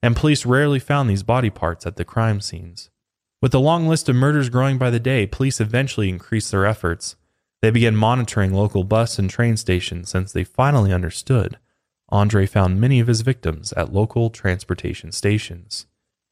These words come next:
Alongside the murders, Andre's boss accused him of stealing two rolls of linoleum. He was fired during the summer of nineteen eighty-four, and his boss had filed a police report for the theft back in February.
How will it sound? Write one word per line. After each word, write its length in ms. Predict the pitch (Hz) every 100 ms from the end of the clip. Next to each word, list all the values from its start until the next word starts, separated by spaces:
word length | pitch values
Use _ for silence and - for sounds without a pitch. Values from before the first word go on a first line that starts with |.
| -
Alongside 520 | 117 135 127 139 120
the 60 |
murders, 440 | 113 117 131 110 104
Andre's 460 | 107 117 117 110
boss 400 | 101 110 120 104
accused 400 | 101 - 151 147
him 100 | 143
of 140 | 139 120
stealing 440 | - 151 147 95
two 220 | 90 135
rolls 380 | 127 117 113 107
of 120 | 101
linoleum. 680 | 101 95 113 131 92 80 85 - _ _ _ _ _ _
He 100 | 127
was 120 | 127
fired 320 | - 156 156 110
during 240 | 110 110
the 60 | 101
summer 280 | - 120
of 100 | 110
nineteen 340 | 110 107 - 107
eighty-four, 500 | 101 98 - 135 110
and 100 | 90
his 120 | 92
boss 380 | - 131 104 -
had 120 | 90
filed 240 | - 95
a 40 | 90
police 300 | - 127 -
report 400 | 95 - 90 -
for 120 | 92
the 100 | 87
theft 480 | - - 107 - -
back 240 | 87 85
in 120 | 80
February. 680 | 87 117 123 95 87 85 92